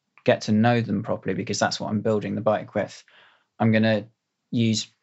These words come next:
kind of the cheapest mechanical G R X setup with two by gearing. You don't get G R X at all the levels, so that effectively means you've got Ultegra level derailleurs. There's a clutch on the rear, um,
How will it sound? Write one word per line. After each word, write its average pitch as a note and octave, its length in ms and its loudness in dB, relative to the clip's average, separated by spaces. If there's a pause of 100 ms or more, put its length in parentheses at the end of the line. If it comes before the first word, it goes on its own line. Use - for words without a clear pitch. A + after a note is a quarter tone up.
kind A#2+ 180 0
of A2+ 80 -2
the A2 80 -8
cheapest B2 680 -2
mechanical A2+ 720 -2
G G#2 180 0
R G#2 120 2
X - 440 -6 (360)
setup - 460 -2
with A#2 100 -14
two A#2+ 220 0
by G#2 180 2
gearing. G2 540 -2 (420)
You - 80 -6
don't A#2 160 4
get G#2 220 2
G A2 100 2
R G#2+ 120 6
X - 360 -6
at G#2 300 -4 (360)
all A2 220 0
the G#2 60 -6
levels, G#2+ 500 0
so A2+ 120 0
that F#2+ 80 0
effectively A2+ 420 -2
means G#2+ 240 -2
you've D3 80 -8
got - 240 -2 (100)
Ultegra A#2 500 0
level G#2 480 -2
derailleurs. A2 760 -2 (120)
There's A#2 140 -6
a - 60 -6
clutch - 440 -2
on G#2 120 -2
the G2 100 -6
rear, G#2 440 0 (480)
um, G2+ 480 0